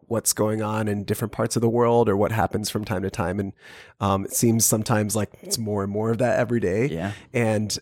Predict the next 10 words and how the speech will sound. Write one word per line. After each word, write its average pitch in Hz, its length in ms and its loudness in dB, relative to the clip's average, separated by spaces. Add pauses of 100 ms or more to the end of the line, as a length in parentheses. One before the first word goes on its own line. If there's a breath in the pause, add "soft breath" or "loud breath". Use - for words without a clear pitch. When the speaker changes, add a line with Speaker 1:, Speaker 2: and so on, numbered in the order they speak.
Speaker 1:
and 113 200 2
just, 117 400 2 (160)
I 120 80 0
mean, 113 260 0
to - 160 0
me, 113 280 4
it's 117 140 0
a 113 60 4
reminder 110 600 0
of 98 460 -4